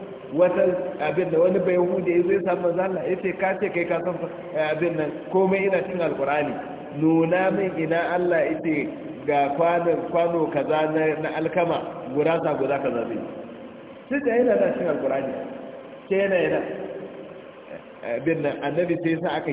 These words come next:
kirawo wata mata mai aikin gurasa, ya ce, "Kwano guda na alkama, gurasa kwaya nawa za ta yi?" Ta faɗa. Ta ce, "To, ai, wannan mace ce ta faɗa mai aikin. Kai, kai, cewa kai na, na cikin Alkur'ani?"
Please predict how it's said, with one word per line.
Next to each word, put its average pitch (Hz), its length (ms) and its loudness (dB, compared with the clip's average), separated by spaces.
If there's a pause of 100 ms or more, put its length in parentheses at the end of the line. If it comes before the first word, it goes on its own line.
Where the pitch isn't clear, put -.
(120)
kirawo 160 560 2
wata 160 240 2
mata 143 400 0
mai 143 140 -2 (100)
aikin 135 240 -4
gurasa, 127 400 -2
ya 131 160 -2
ce, 131 40 -4 (120)
"Kwano 160 320 2
guda 135 320 0
na 139 160 -4
alkama, 135 400 -4 (720)
gurasa 156 480 0
kwaya 139 240 2
nawa 139 160 2
za 131 160 0
ta 131 80 -4
yi?" 120 80 -4
Ta 139 80 0
faɗa. 131 240 -4 (880)
Ta 185 60 -8
ce, - 100 -12 (220)
"To, 185 100 -10
ai, 240 160 -2
wannan - 260 -2
mace 175 240 0
ce 180 140 0
ta 196 80 2
faɗa 151 320 2
mai 143 160 0
aikin. 127 300 -2 (340)
Kai, 190 160 2 (240)
kai, 208 240 0
cewa 202 160 2
kai 180 160 0
na, 175 160 2
na 160 160 2
cikin - 160 -4
Alkur'ani?" 160 320 -2